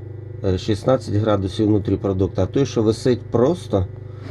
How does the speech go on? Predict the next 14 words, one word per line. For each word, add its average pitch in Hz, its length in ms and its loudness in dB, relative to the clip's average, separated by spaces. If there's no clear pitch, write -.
показує 131 520 4
тридцять 127 540 2
шість. - 680 -4
Да, 90 240 4
він 113 220 4
висить 107 540 0
на 117 160 6
полочці. 92 680 4
Бачите, 107 400 0
він 98 120 2
тридцять 104 300 0
шість 104 240 0
градусів 107 500 -2
показує. 85 580 -4